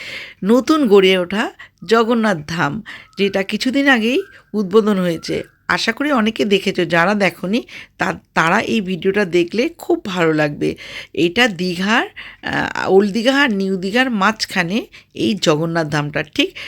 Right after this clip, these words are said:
আহ, রেলওয়ে স্টেশন, মানে দীঘা রেলওয়ে স্টেশনের পাশেই জগন্নাথ ধাম। ভীষণ সুন্দর। আগে এটা আমি, তোমরা এটা বাইরে থেকে, বাইরে থেকে ভিউটা দেখো, এত সুন্দর, মানে গেলে তোমরা উপভোগ করতে পারবে।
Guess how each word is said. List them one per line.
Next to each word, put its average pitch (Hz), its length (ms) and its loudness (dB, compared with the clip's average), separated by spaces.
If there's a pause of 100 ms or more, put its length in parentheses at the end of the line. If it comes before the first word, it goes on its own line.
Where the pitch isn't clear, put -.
(200)
আহ, - 400 -2
রেলওয়ে 226 340 6
স্টেশন, 185 380 -2
মানে 160 160 -6
দীঘা 202 260 0
রেলওয়ে 233 280 2
স্টেশনের 240 420 -4
পাশেই 185 560 -2 (480)
জগন্নাথ 156 500 0
ধাম। 147 220 -6 (500)
ভীষণ 277 340 2
সুন্দর। 233 340 2
আগে 202 260 0
এটা 202 140 0
আমি, 196 100 0
তোমরা 190 360 0
এটা 202 160 0
বাইরে 190 420 4
থেকে, 156 300 -6
বাইরে 175 360 -2
থেকে 196 220 -8
ভিউটা 156 400 -4
দেখো, 151 440 -6 (420)
এত 160 340 -4
সুন্দর, 190 680 2 (340)
মানে 156 500 -4 (320)
গেলে 247 300 4
তোমরা 185 440 -4 (320)
উপভোগ 180 460 -2
করতে 156 300 -6
পারবে। 147 340 -4